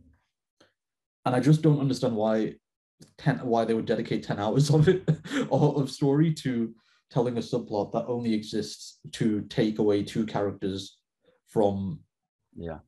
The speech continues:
Speaker 1: the other characters. So I, I, I believe and I hope and I'm faithful that, I'm hopeful, sorry, that there is a reason for it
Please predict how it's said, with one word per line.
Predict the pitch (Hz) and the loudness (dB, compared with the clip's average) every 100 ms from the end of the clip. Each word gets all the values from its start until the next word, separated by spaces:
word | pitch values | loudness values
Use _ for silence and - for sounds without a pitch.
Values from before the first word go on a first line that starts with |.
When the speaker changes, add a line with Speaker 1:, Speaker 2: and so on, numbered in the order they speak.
| - | -2
Speaker 1:
the | |
other | 110 107 | 0 2
characters. | 117 113 117 143 147 - _ _ _ | 0 0 2 2 2 -4 _ _ _
So | - 120 | 0 4
I, | 120 113 - | 4 2 -4
I, | 123 120 - - - _ - | -6 -6 -12 -20 -20 _ -4
I | 123 | 0
believe | 123 120 127 165 208 - - _ | 2 4 6 4 2 -4 -14 _
and | 120 | -4
I | 107 | -2
hope | - 123 - - - _ _ _ _ _ _ - _ _ | 2 4 2 0 -14 _ _ _ _ _ _ -20 _ _
and | 113 | -2
I'm | 113 | -2
faithful | 110 131 147 151 165 160 160 - - _ - | -2 2 2 2 4 4 4 0 -8 _ -8
that, | 113 107 - - _ - | -2 -2 -2 -10 _ -8
I'm | 113 | -8
hopeful, | 117 139 143 139 131 | 0 2 2 0 0
sorry, | 143 135 135 | 0 0 0
that | 110 - | -2 -6
there | - 101 | -4 -4
is | - 104 101 98 - _ _ | -2 -2 -2 -6 -14 _ _
a | 101 | -4
reason | 107 110 123 | -2 -2 -4
for | 131 139 139 | -2 0 2
it | 180 | 0